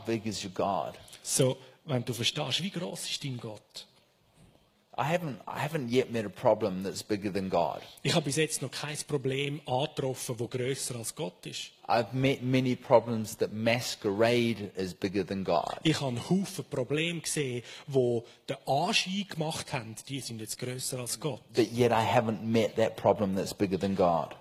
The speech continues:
Speaker 2: Aber in Realität, ich habe noch kein grösseres Problem gesehen als Gott
Speaker 1: In,
Speaker 2: selber
Speaker 1: in
Speaker 2: ist.
Speaker 1: verse four, it said, "I sought the Lord and he heard me."
Speaker 2: Und im Vers vier heisst's,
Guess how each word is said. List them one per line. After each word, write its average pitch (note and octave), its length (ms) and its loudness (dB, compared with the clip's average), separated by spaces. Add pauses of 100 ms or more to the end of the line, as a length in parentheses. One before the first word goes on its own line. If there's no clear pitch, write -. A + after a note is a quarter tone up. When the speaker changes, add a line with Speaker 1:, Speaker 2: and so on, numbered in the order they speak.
(340)
Speaker 2:
Aber C3 220 -4
in C#3 220 -4
Realität, A#2 640 -2
ich - 180 -10
habe A#2 100 -4
noch G#2+ 140 -10
kein A2+ 320 -6
grösseres A2 460 -8
Problem G#2 420 -8
gesehen A#2 280 -4
als G2+ 200 -6
Gott A2 160 -10 (120)
Speaker 1:
In, D3+ 260 4
Speaker 2:
selber G#2+ 140 -2
Speaker 1:
in D3+ 80 4
Speaker 2:
ist. C3+ 60 0
Speaker 1:
verse C3 320 8
four, G2 380 8
it C#2+ 80 0
said, A2 280 4
"I A2 180 4
sought C3 400 4
the B2+ 80 4
Lord G#2+ 340 6
and G#2 140 0
he G2+ 80 0 (100)
heard G#2 260 6
me." D#2 260 -6 (400)
Speaker 2:
Und C#3 120 6
im C3 100 4
Vers C3 300 4
vier D3+ 420 2
heisst's, C#3 640 0